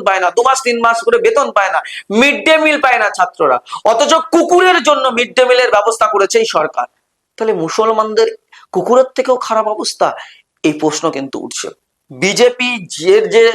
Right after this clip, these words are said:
যে, যে কাজগুলো করছে, ইউপি, গুজরাট, বিহার, ঝাড়খণ্ড, বিহার, মহারাষ্ট্র, সেই কাজগুলো পশ্চিমবাংলার মাটিতে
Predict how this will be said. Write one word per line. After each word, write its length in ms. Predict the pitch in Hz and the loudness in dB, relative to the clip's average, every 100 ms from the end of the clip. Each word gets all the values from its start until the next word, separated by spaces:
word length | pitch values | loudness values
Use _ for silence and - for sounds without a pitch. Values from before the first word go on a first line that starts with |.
| - | 0
যে, 160 | 180 214 | 2 2
যে 160 | 214 214 196 | 2 0 2
কাজগুলো 500 | 185 190 185 185 185 | 0 0 -2 0 0
করছে, 380 | 170 175 - 247 403 - _ _ _ _ _ - | 0 -2 0 0 0 -6 _ _ _ _ _ -4
ইউপি, 400 | 185 190 185 190 185 147 | -2 -2 -2 -2 -2 0
গুজরাট, 580 | 185 165 170 190 190 180 _ _ _ _ _ - | -2 0 2 2 2 -2 _ _ _ _ _ -12
বিহার, 480 | 147 151 190 196 196 165 | -4 2 4 4 2 -2
ঝাড়খণ্ড, 600 | 170 175 185 196 202 196 - _ - 170 | -2 -2 0 0 0 0 -8 _ -4 -2
বিহার, 380 | 160 190 196 196 | 2 4 4 2
মহারাষ্ট্র, 540 | 175 185 196 196 - 196 208 208 _ _ _ _ _ - | 2 2 2 -2 -2 0 0 -4 _ _ _ _ _ -10
সেই 260 | - 170 170 | -4 -2 0
কাজগুলো 440 | 160 156 - 180 170 | -2 -2 -4 -4 -2
পশ্চিমবাংলার 680 | 156 - 165 160 160 156 143 | -4 -4 -4 -4 -2 -2 -2
মাটিতে 400 | 147 180 - | -2 -4 0